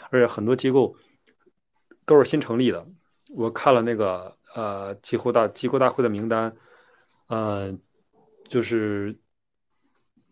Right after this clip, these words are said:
有，有可能三五十个机构吧，但是只有可能七八个是听过的那种，大部分都是，对，都没怎么听过，然后都是新来的这种。反正我感觉机构最大的感受就是没，没什么钱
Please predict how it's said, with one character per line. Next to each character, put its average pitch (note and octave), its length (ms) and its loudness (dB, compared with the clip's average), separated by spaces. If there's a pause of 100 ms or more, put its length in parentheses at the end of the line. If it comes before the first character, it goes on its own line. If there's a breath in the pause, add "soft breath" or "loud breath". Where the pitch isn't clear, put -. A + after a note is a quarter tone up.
(280)
有， G#2 400 0 (520)
有 G2+ 580 -2
可 - 160 -12
能 A2+ 140 -4
三 C#3+ 260 2
五 A2 80 -2
十 A#2+ 160 -2
个 A#2+ 160 0
机 A#2 180 -2
构 A2+ 200 0
吧， E2+ 320 -12
但 B2+ 120 -2
是 A#2 240 -6 (360)
只 C3 160 0
有 C#3 180 4
可 C3 140 -4
能 F#2+ 120 -6
七 - 160 -2
八 C3 200 2
个 C3 160 2
是 - 160 -8
听 C3 280 -2
过 B2 160 4
的 F#2 100 -6
那 F2 120 -12
种， F2 380 -16
大 B2 160 0
部 G#2+ 120 -6
分 G2 140 -10
都 F#2+ 140 -6
是， F2 320 -10
对， F2 200 -16 (960 loud breath)
都 A#2+ 140 -2
没 B2+ 140 2
怎 C#3 100 -2
么 G2+ 60 -4
听 C3 200 -4
过， G2+ 160 0
然 F2+ 120 -8
后 G2+ 100 -4
都 G#2+ 160 -4
是 G#2+ 80 -4
新 A#2+ 160 -4
来 F#2 160 -4
的 G2 80 -6
这 G2+ 60 -8
种。 F#2+ 320 -10
反 - 160 -4
正 C#3+ 100 2
我 D3 80 4
感 D3 100 6
觉 B2 120 2
机 D#3 160 0
构 F3 100 4
最 C3+ 100 2
大 B2+ 140 4
的 A2+ 240 4
感 F#2 180 0
受 A#2 140 0
就 A2+ 80 4
是 G#2 80 -2
没， G#2+ 160 0
没 C#3+ 160 -2
什 C3+ 80 -4
么 D3+ 80 0
钱 G2+ 260 -4